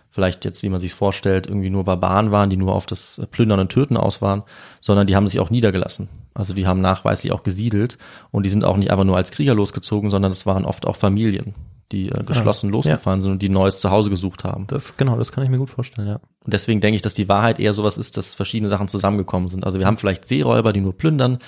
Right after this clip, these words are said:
Speaker 1: aber wir haben wiederum Familien, die von einer anderen Region losziehen. Und das alles ungefähr zur selben Zeit,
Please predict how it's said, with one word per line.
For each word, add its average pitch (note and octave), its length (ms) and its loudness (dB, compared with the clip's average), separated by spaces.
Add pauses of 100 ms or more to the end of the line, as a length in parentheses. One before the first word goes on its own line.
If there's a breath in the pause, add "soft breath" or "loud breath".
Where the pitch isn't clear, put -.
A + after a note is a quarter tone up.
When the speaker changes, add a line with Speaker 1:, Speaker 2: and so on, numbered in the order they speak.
(280 loud breath)
Speaker 1:
aber G#2 140 2
wir G2+ 80 4
haben G2 100 2
wiederum F#2+ 240 0
Familien, A2+ 420 2
die G2+ 100 0
von F#2+ 180 0
einer F2+ 100 0
anderen A2 200 2
Region G2 340 -2
losziehen. G2 640 -4 (300 soft breath)
Und G2+ 100 -4
das G2+ 140 2
alles A2 260 2
ungefähr G#2+ 300 0
zur G2+ 120 -2
selben G2 280 0
Zeit, - 400 -4